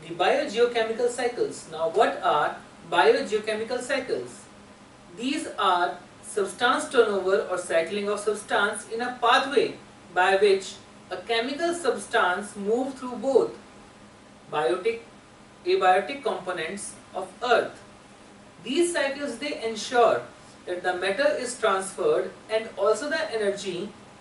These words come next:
between the biotic and abiotic components of earth, of our nature. Now some important cycles are water, nitrogen,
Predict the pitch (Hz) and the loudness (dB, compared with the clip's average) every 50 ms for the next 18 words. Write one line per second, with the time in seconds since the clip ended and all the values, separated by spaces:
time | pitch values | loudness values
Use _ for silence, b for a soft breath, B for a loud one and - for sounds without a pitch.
0 | - - - - - - 185 185 214 220 226 233 240 247 254 226 185 175 165 175 | -20 -20 -20 -20 -10 -8 -8 -6 -4 -4 -4 -2 -2 -4 -4 0 2 4 4 4
1 | 190 190 190 269 269 - - - - 208 214 208 202 - - - 285 302 320 320 | 4 2 0 -2 -6 -8 -12 -12 -10 -8 -6 -6 -8 -8 -8 -6 -4 -2 0 4
2 | 262 233 220 220 233 240 - 208 190 180 185 196 196 190 190 202 202 - - - | 6 6 6 6 4 -2 -4 -4 -4 -4 -4 -4 -6 -6 -6 -6 -8 -10 -14 -10
3 | 165 165 175 185 196 196 - - - - - - - - - - - - 240 226 | -6 -4 -2 -2 -4 -4 -8 -14 -20 -20 -20 -20 -20 -20 -20 -6 0 2 4 4
4 | - - - - - - - 202 202 202 208 233 247 254 - - 214 - - - | 4 2 -2 -6 -12 -8 -2 0 0 0 0 0 -2 -2 -2 -2 -2 -2 -2 -2
5 | - - - - - - - - - - 151 156 147 147 147 - - - 254 269 | -6 -12 -20 -20 -20 -20 -20 -20 -20 -16 -10 -6 -6 -6 -6 -6 -4 -2 0 0
6 | 302 330 330 - - - 226 220 214 208 - 214 202 202 202 - 214 214 220 220 | 0 -2 -6 -10 -4 -4 -2 -2 -2 -2 0 2 4 4 4 4 0 -4 -6 -8
7 | 208 - - 175 175 175 175 180 180 180 185 185 - - - 165 147 135 135 - | -8 -4 -2 -2 -2 0 -2 -2 -2 -2 -4 -6 -8 -6 -2 0 2 2 2 0
8 | - - - - - 143 151 165 180 190 190 190 208 196 208 208 208 - - - | -2 -4 -10 -14 -18 -12 -4 0 2 2 2 2 2 2 2 2 -2 -6 -12 -18
9 | - - - - - 160 170 175 185 208 196 196 196 196 208 202 202 208 202 | -20 -20 -18 -10 -4 -2 -2 -2 2 4 4 4 4 4 0 -4 -4 -6 -10